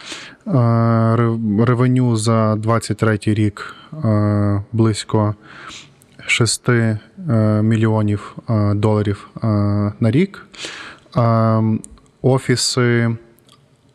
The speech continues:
або ж ремоут-культура з наймом, е, в декількох локаціях, е,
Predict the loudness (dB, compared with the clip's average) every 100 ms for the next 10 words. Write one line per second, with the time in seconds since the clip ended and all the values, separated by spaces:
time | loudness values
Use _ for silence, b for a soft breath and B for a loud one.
0 | _ -2 2 2 2 -2 0 2 2 2
1 | 0 0 -2 2 2 2 2 0 -6 -8
2 | -2 0 0 2 2 2 0 0 -2 -2
3 | -2 -2 -2 -2 0 2 0 0 -2 -2
4 | 0 0 2 0 0 0 0 -2 B B
5 | B B B -8 0 2 2 2 2 0